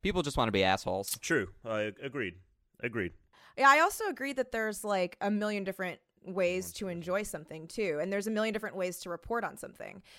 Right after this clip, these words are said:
Speaker 3: So, like, some, like, y-, you would be drawn to a particular journalist or a particular reviewer or whatever based off of, like, what they're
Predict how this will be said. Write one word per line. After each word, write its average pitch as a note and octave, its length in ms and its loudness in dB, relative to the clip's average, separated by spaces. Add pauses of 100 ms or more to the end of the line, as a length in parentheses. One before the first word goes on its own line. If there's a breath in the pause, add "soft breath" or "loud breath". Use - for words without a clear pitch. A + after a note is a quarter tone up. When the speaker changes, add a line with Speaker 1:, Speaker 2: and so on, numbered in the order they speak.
(100)
Speaker 3:
So, A3 240 2
like, G3 240 4
some, A3+ 340 4
like, G3+ 260 0
y-, G3 140 -16
you G#3+ 220 -6
would C4 120 -2
be G#3+ 140 -4
drawn F#3 380 0
to G3+ 120 -6
a F#3 40 -4
particular F#3 500 -4
journalist E3+ 540 -4
or E3+ 80 -4
a E3 40 -4
particular F3+ 540 -8
reviewer F3 720 -2 (260 loud breath)
or G#3 100 0
whatever G3 340 2
based G3+ 400 -2
off F3+ 240 2
of, E3+ 360 -2
like, D#3+ 260 -6
what F3+ 320 -2
they're F#3 420 -2